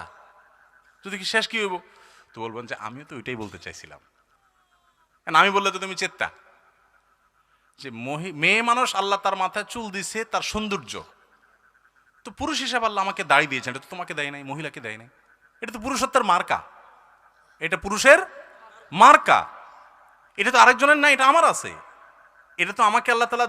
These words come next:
দিয়েছেন, তোমাকে দেন না, এটা তো আমার মার্কা। এখন তুমি আমার মার্কাই দূর করে ফেললে, তারপর তোমার কাছে ভালো লাগবে, তো তোমার মার্কা আমি দূর করে ফেললে আমার কাছে ভালো লাগুক, সেটা তুমি মানবা? সেটা যেহেতু তুমি মানতেছো না, আমার ডাক্তার কাছে নিতে চাচ্ছ, তো তোমারও ডাক্তার কাছে নেওয়া উচিত।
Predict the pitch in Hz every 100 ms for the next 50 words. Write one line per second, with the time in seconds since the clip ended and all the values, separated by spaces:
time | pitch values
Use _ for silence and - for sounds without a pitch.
0 | 156 185 233 - 247 269 240 226 254 233
1 | 196 254 240 170 175 185 196 170 170 156
2 | 127 98 - - - - 190 240 247 247
3 | 240 180 175 202 - 277 320 294 214 240
4 | 208 220 220 214 185 185 190 185 180 160
5 | 151 147 117 117 - - 208 - 262 302
6 | 269 254 277 254 226 233 220 220 233 220
7 | 208 226 208 208 214 202 - 190 208 202
8 | 254 175 98 - - _ _ _ _ _
9 | _ _ - 190 226 233 220 226 214 190
10 | 190 196 202 180 170 170 139 - 175 170
11 | 156 131 135 120 - 123 127 196 214 240
12 | - 123 113 107 98 82 -